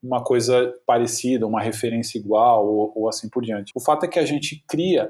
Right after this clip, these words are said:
a partir de referências muito comuns, eventualmente a gente cria de uma referência de um cenário diferente do nosso mercado, mas que ela já foi feita em outros lugares,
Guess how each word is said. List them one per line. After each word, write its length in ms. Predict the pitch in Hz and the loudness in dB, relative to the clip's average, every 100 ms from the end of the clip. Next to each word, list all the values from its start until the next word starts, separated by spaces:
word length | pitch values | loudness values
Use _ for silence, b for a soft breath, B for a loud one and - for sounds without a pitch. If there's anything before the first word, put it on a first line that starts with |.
| - | -4
a 80 | - | -2
partir 300 | 127 - 131 | -2 -2 -2
de 80 | |
referências 800 | 123 123 120 113 123 131 131 110 - | -2 -2 -2 -2 0 -2 -4 -6 -4
muito 360 | 120 139 135 139 | -2 -2 -4 -6
comuns, 680 | - 135 123 131 147 - - | -2 0 0 -2 -4 -8 -2
eventualmente 760 | 131 123 135 135 123 123 123 | 0 0 0 2 2 0 0
a 40 | 127 | -2
gente 300 | 117 117 - | -2 -8 -10
cria 320 | - 123 120 | -4 0 0
de 80 | 117 | 0
uma 140 | 113 | -2
referência 680 | 113 117 120 113 113 - 113 | -4 -4 -4 -4 -4 -6 -6
de 80 | 110 | -4
um 140 | 113 | -6
cenário 480 | - 117 110 107 104 | -6 -4 -2 -2 -2
diferente 640 | 104 - 107 104 104 - | -8 -6 -4 -4 -8 -6
do 80 | 107 | -4
nosso 260 | 110 107 - | -2 -2 -2
mercado, 600 | 110 - 110 107 113 117 | -6 -2 2 2 2 -2
mas 200 | 117 110 | -4 -2
que 100 | - | 0
ela 160 | 117 120 | 2 2
já 200 | 117 143 | 4 2
foi 260 | 143 135 127 | 4 2 2
feita 340 | 131 120 117 | 0 0 0
em 40 | 113 | -2
outros 340 | 107 113 104 | -2 -2 0
lugares, 680 | 107 98 95 190 - - | 0 2 2 2 -2 -6